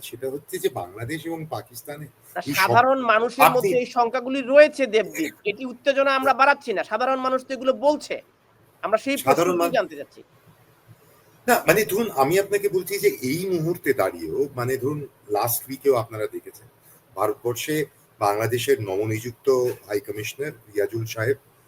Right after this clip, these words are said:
Speaker 1: আহ, very seasoned diplomat, উনি আমাদের নর্থ ইস্টে সফর করেছেন এবং ভারতবর্ষ থেকে কিন্তু ওনাকে নর্থ ইস্টে সফর করতে দেওয়া হয়েছে, মানে otherwise এমই এর ক্লিয়ারেন্স ছাড়া ওনার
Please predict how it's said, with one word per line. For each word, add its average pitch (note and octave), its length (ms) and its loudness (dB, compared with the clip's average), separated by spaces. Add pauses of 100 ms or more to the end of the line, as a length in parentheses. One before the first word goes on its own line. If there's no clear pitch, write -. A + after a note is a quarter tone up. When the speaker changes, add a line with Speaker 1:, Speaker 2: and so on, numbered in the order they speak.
(200)
Speaker 1:
আহ, A2 500 0 (100)
very D3 140 -2
seasoned B2 440 -2
diplomat, A2 340 -6 (480)
উনি D#3 320 -2 (100)
আমাদের C3+ 360 0
নর্থ B2+ 360 -4
ইস্টে - 260 -4
সফর A#2 360 -2
করেছেন - 480 -12 (400)
এবং D#3+ 300 -2 (200)
ভারতবর্ষ B2 520 -4
থেকে E3+ 220 -4
কিন্তু F3+ 300 -6
ওনাকে C#3+ 240 -4
নর্থ A2 320 -6
ইস্টে D3 240 -10
সফর - 300 -6 (100)
করতে D3+ 220 -6
দেওয়া G#2+ 300 -2
হয়েছে, - 280 -16 (440)
মানে G#2+ 200 2 (120)
otherwise B2 560 4
এমই B2 200 0
এর C#3 80 -4
ক্লিয়ারেন্স C3+ 460 0
ছাড়া C3+ 200 -6
ওনার A#2 180 -6